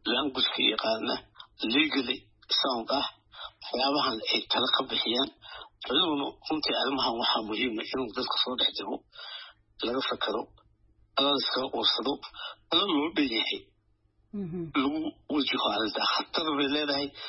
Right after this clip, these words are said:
Speaker 1: madaxweynaha keligiis iyo dadka hadda aan aragnay ee ku hareeraysan madaxweynaha.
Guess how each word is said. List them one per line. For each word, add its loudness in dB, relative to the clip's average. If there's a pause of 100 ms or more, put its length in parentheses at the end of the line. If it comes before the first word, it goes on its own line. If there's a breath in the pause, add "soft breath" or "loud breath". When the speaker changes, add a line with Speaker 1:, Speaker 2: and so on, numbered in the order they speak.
(140 loud breath)
Speaker 1:
madaxweynaha -2
keligiis 0 (560 loud breath)
iyo -2
dadka -2
hadda 0
aan 0
aragnay 0
ee 0
ku -6
hareeraysan 0
madaxweynaha. -2